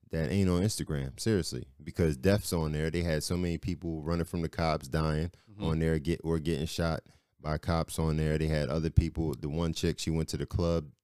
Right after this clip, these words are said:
Speaker 1: partying or whatever. She got murdered in the club on live,
Speaker 2: See,
Speaker 1: like,
Speaker 2: see
Speaker 1: like
Speaker 2: people cheating on their spouses.
Speaker 1: Right, people cheating, people lying, saying they got stuff they don't.
Speaker 2: People stealing.
Speaker 1: They stealing. So, I mean, I,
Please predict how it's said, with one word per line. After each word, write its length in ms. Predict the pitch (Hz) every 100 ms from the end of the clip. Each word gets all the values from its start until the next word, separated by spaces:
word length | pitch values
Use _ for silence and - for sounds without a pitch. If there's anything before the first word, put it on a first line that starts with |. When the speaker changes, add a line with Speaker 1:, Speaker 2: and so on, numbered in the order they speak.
| _ _
Speaker 1:
partying 380 | - 87 85 85
or 60 | 82
whatever. 400 | 82 82 82 82
She 180 | - 87
got 220 | 82 73
murdered 360 | 78 82 82 80
in 100 | 80
the 60 |
club 340 | - 80 78 76 - - _ _
on 320 | 85 92 87
live, 340 | 80 85 87 87
Speaker 2:
See, 80 | 90
Speaker 1:
like, 220 | 82 78 - _ _
Speaker 2:
see 160 | -
Speaker 1:
like 140 | 98 -
Speaker 2:
people 180 | 107
cheating 320 | 101 135 90 104
on 140 | 107
their 180 | 110 107
spouses. 500 | - 113 110 113 107
Speaker 1:
Right, 240 | 107 87
people 300 | 92 101 80
cheating, 380 | - 101 95 92
people 280 | - 98 95
lying, 460 | 87 87 87 90
saying 300 | 95 87 85
they 80 | 85
got 220 | 80 85
stuff 260 | 82 85 82
they 100 | 87
don't. 260 | 78 80 - _
Speaker 2:
People 240 | 110 -
stealing. 400 | - 110 98 107 120 _ _ _
Speaker 1:
They 140 | - 92
stealing. 420 | - 98 90 90
So, 320 | 85 98 87
I 60 | 87
mean, 280 | 98 92 82
I, 140 | 95